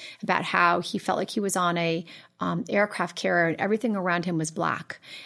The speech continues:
And he was in excruciating pain. And he was saying, "The pain is too much. I don't wanna be here. I can't do this." And he then, she said, "No, you have to stay here because this isn't his, you know, what he reflected upon. You have to stay here because the kids need you. I need you. You can't leave us. We, you know, we're not ready yet."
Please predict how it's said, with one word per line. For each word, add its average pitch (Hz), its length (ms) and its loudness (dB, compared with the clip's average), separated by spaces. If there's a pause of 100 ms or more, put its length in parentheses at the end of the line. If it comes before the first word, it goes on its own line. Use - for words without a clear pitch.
(120)
And 175 100 0
he 196 80 2
was 175 120 2
in 170 60 -2
excruciating 202 680 0
pain. 165 340 -2
And 160 80 0
he 175 80 -2
was 170 120 0
saying, 196 400 2
"The 170 80 -4
pain 190 280 -2
is 165 120 -4
too - 140 -6
much. 160 280 -4
I 170 60 -2
don't 175 140 -2
wanna 170 180 -2
be 165 160 -2
here. 165 140 -4
I 156 100 -2
can't 165 280 -6
do 160 160 -2
this." - 360 -4 (460)
And 180 540 0 (240)
he 196 400 0
then, 190 520 2 (300)
she - 180 0
said, 196 200 0
"No, 185 100 2
you 180 160 0
have 180 260 -4
to 190 80 -4
stay 175 220 -2
here 160 220 -4
because 160 400 -4
this 175 160 -2
isn't 165 200 0
his, 151 200 -4 (320)
you 190 80 -2
know, 160 100 0
what 165 260 -2
he 180 120 -4
reflected 160 500 -4
upon. - 360 -8 (600)
You 208 100 2
have 196 120 2
to 214 80 -2
stay 196 220 0
here 180 180 0
because 170 320 -4
the 165 80 -6
kids 202 280 0
need 190 200 -2
you. 175 160 -2
I 180 180 2
need 185 260 -2
you. 170 160 0
You 165 120 -2
can't 185 320 -4
leave 175 160 -2
us. 160 340 -2
We, 165 100 -6
you 170 60 -4
know, 165 80 -2
we're 165 80 -2
not 180 200 -2
ready 180 200 2
yet." 143 300 -2